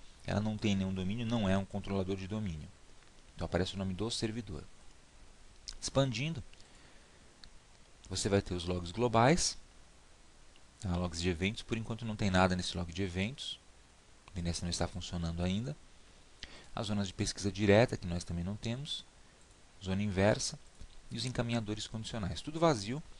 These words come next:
porque acabamos de instalar a função do servidor D N S, mas não configuramos nada ainda, tá? Nas próximas videoaulas, nós vamos colocar esse computador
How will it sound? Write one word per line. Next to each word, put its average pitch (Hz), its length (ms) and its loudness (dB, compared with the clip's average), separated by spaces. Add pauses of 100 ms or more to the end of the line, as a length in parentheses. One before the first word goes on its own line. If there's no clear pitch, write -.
(540)
porque - 180 -2
acabamos 117 360 2
de 104 80 -4
instalar 101 520 8
a 90 40 2
função 90 420 -6
do 85 60 -8
servidor 87 400 -4
D 87 100 2
N 101 180 2
S, - 360 2 (360)
mas 98 160 -2
não 113 100 2
configuramos 120 720 0
nada 101 320 8
ainda, 76 280 -8 (360)
tá? 85 180 -4 (1200)
Nas 139 140 0
próximas 107 340 2
videoaulas, 117 520 -2
nós 123 140 -6
vamos 110 160 -6
colocar 110 360 0
esse - 200 0
computador 85 560 -2